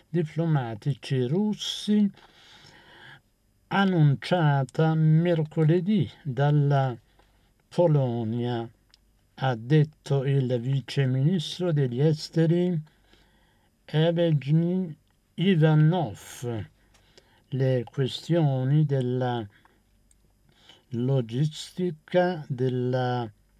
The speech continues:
partenza dei diplomatici dalla Polonia e delle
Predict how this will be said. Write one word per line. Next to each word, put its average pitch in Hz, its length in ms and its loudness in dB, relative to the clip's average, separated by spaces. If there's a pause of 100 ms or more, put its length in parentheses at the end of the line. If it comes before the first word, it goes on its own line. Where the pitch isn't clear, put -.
(760)
partenza 151 1400 -2
dei 151 680 2
diplomatici 123 1160 -6
dalla 117 480 -4
Polonia 139 920 -2 (720)
e 202 160 -2
delle 185 800 0